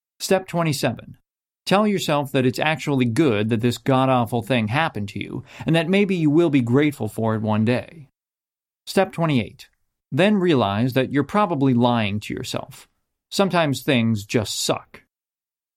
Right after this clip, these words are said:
Step twenty-nine. Refrain from stabbing somebody, including yourself. This one is important.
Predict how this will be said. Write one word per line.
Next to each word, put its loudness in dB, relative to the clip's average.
Step 0
twenty-nine. -2
Refrain 2
from 0
stabbing 0
somebody, -10
including 2
yourself. -4
This 2
one 2
is 0
important. -4